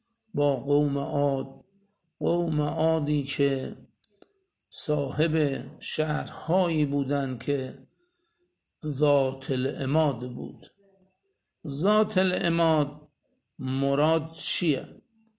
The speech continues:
بیان کردن که عماد مراد خود انسانها هستند.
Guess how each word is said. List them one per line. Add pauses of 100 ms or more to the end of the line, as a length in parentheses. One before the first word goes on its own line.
(760)
بیان
کردن
که
عماد
مراد
خود
انسانها
هستند.